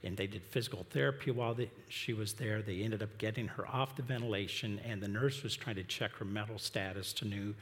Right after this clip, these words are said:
to know, you know, who, who she was, and did she know what day of the week it was, and all the kinds of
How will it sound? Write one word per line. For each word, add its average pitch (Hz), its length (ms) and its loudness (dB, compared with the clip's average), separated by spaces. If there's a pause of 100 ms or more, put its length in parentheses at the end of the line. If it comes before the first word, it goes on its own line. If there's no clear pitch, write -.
(380)
to - 60 0
know, 110 400 2
you 117 80 -2
know, 92 200 0 (100)
who, 120 540 2 (180)
who 147 180 4
she 147 180 4
was, 123 460 4
and 101 80 0
did 104 140 2
she - 160 0
know 110 100 2
what 110 240 2
day 104 120 4
of 104 60 2
the 107 60 0
week 101 220 -2
it - 120 -4
was, 101 220 0
and 92 100 -2
all 92 120 -4
the 110 80 -4
kinds 104 260 -4
of 104 100 -6